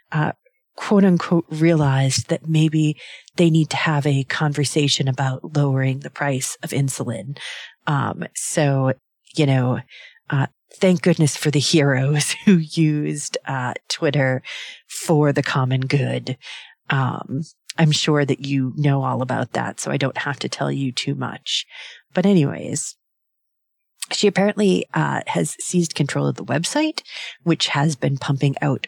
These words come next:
propaganda defending her and claiming that, and she claims that it is actually the chair of its board of directors, Joseph Gilbert, who is the true thief. It seems, though,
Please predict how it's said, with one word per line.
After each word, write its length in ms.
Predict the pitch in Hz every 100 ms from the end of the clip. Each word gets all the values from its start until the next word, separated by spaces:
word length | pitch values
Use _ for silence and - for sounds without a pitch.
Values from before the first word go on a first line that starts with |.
| -
propaganda 680 | - 143 139 - 135 143 170
defending 560 | 143 131 139 135 175
her 280 | 170 233 262 - - - - -
and 220 | - 151 -
claiming 640 | 151 156 160 160 160 156 _ 139
that, 460 | 143 135 135 - - _ _ -
and 120 | 156
she 160 | -
claims 360 | 202 143 127 131
that 140 | 147
it 120 | 143 139
is 120 | 135
actually 500 | 135 - 151 151 - -
the 120 | 160
chair 340 | - 226 233
of 120 | 160
its 160 | 156 -
board 220 | - 147
of 100 | 135
directors, 720 | - 139 196 - - 107 131 - - - - -
Joseph 400 | 175 143 147 -
Gilbert, 540 | 240 233 - - -
who 100 | -
is 160 | 147 131
the 140 | -
true 300 | 131 - 254
thief. 560 | 196 - 160 - - - _ _ - - - - _
It 100 | 214
seems, 400 | - 311 311 247
though, 360 | - 139 131